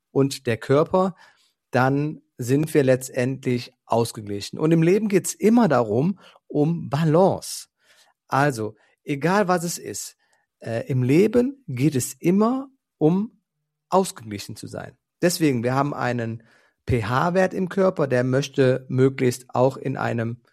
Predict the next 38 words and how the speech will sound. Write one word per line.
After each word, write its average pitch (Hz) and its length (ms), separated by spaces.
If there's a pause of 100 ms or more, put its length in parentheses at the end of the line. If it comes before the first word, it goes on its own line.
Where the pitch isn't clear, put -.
(300)
in 107 100
einem 113 480
neutralen 131 720
Zustand 113 520
sein. 104 160
Der 104 80
darf 139 240
nicht 135 180
zu 127 100
sauer 165 360
sein, 165 340
ja, 139 320 (380)
äh, 123 320
der 117 100
darf 135 180
aber 127 180
auch 123 100
nicht 120 200
zu 107 140
basisch 170 380
sein. 151 440 (380)
Wir, 113 800 (440)
ähm, 104 920
wollen 139 640
im 131 220
Prinzip, 139 520
wenn 127 220
wir 117 400
uns 117 380
die 123 100
Ernährung 147 480
angucken, 160 560
dann 120 360
ist - 340
zu 110 160
viel 160 340
Fast 175 460
Food 185 360